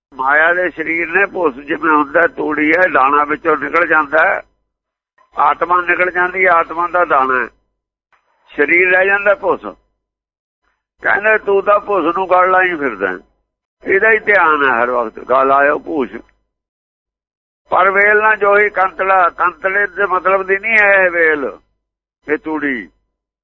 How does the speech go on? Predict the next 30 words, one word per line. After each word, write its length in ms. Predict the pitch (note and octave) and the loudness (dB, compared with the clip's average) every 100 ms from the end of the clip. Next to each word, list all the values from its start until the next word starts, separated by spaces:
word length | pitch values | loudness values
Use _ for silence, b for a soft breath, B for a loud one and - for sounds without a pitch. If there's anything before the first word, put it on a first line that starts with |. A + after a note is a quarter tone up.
| _ _ _ _ _ _ _ _ | _ _ _ _ _ _ _ _
ਜਿਹੜਾ 220 | - C3 D#3 | -4 0 0
ਬੀਜ 360 | B2+ D3 D#3 | 0 0 0
ਲੱਗਦਾ 420 | F3+ F#3 F3 E3+ | 2 2 2 2
ਹੈ, 260 | D#3 D3+ G3 | 2 2 -2
ਉਹਦੇ 380 | - F#3+ G3+ G3 | -4 -6 -6 -6
ਮਤਲਬ 360 | F3 D#3 E3+ E3 | -6 -4 -4 0
ਦਾ 140 | F#3 | 0
ਬੀਜ, 340 | D#3 D3+ D3+ | 0 -2 -2
ਇਹ 160 | D3+ D3 | 0 0
ਬੀਜ 340 | C#3+ C#3+ C3 | -2 -4 0
ਹੈ, 60 | D#3 | -2
ਫਲੇ 300 | C3 C#3 D#3 | 0 2 2
ਫਲ 260 | B2+ C3+ C3+ | 0 -2 -2
ਹੈ, 60 | |
ਉਹਦੇ 200 | D#3+ F#3+ | -2 -2
ਮਤਲਬ 380 | G3 F3+ F3 D#3+ | -4 -2 -2 0
ਦਾ, 300 | D3 A#2+ D#2+ _ _ _ _ _ _ _ _ _ _ _ _ _ _ C3+ | 0 0 -4 _ _ _ _ _ _ _ _ _ _ _ _ _ _ -2
ਇਹ 180 | D#3+ | -2
ਨਹੀਂ 100 | F#3 | 0
ਉਹਦੇ 220 | G#3+ G#3 F#3+ | 0 0 0
ਮਤਲਬ 360 | E3 C#3+ C3 | 0 -2 0
ਦਾ 100 | C3 | 0
ਹੁੰਦਾ 440 | A2+ G#2 G#2 E2 D2 _ _ _ _ _ _ _ _ _ _ _ _ _ | 0 -2 -4 -4 -10 _ _ _ _ _ _ _ _ _ _ _ _ _
ਵੇਲ। 420 | A#2 B2+ A2+ F2 D#2 - | 2 2 2 -2 -8 -4
ਪਰ 180 | C#3 D3 | -2 2
ਵੇਲ 320 | D3 D#3+ F3 | 2 2 2
ਨਾ 120 | F3+ | 0
ਜੋ 280 | D#3 D3+ D#3+ | 0 2 2
ਹੈ 80 | D3 | 0
ਕੰਤਲਾ। 500 | D3 C3+ C#3+ C3+ | -4 -10 -4 -2